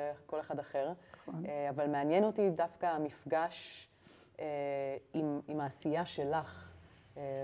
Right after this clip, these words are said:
Speaker 1: זאת אומרת, ההתבוננות ה-, ה-, ההתבוננות שלך ב-, בעשייה שלה, ואיך זה מתקשר לעולמות שאת עוסקת בהם. אה, אז אם תוכלי לשתף קצת בזה, זה יהיה נפלא.
Speaker 2: בשמחה. אה, תראו,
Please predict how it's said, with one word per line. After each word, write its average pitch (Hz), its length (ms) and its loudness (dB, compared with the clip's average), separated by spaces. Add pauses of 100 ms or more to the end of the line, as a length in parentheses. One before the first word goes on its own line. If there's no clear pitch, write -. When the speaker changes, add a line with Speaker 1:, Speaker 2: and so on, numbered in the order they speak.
(160)
Speaker 1:
זאת - 100 -12
אומרת, 147 140 -2
ההתבוננות 147 680 0
ה-, 139 520 0 (280)
ה-, 127 460 -6 (1080)
ההתבוננות 151 500 2
שלך 170 320 0
ב-, 151 320 0
בעשייה 151 500 0
שלה, 226 280 2
ואיך 151 220 2
זה 165 80 2
מתקשר 156 540 -2
לעולמות 143 460 0
שאת - 440 -6
עוסקת - 380 -8
בהם. 123 280 -8 (540)
אה, 131 140 -8
אז 127 100 -6
אם 147 60 -4
תוכלי 170 280 -2
לשתף 170 520 0
קצת - 280 -4 (180)
בזה, 151 360 0
זה 135 120 -8
יהיה 127 180 -4 (180)
נפלא. - 240 -8 (400)
Speaker 2:
בשמחה. 180 460 2 (880)
אה, 180 60 6 (840)
תראו, 170 220 4